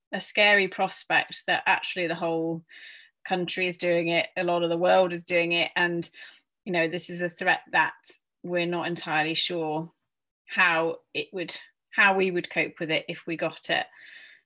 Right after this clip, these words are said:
Um, so I think there's a lot of anxiety around that, and also the fact that, okay, well, what about treatment going forward? So I can only speak for myself, but, um,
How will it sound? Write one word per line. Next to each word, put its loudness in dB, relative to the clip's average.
Um, 2
so -2
I 2
think 0
there's -6
a 2
lot 2
of 0
anxiety 0
around 0
that, 0
and -4
also -2
the -4
fact -2
that, 4
okay, 0
well, -2
what -4
about 2
treatment -6
going 4
forward? -2
So 2
I -2
can -6
only -2
speak -6
for -10
myself, 2
but, 2
um, 2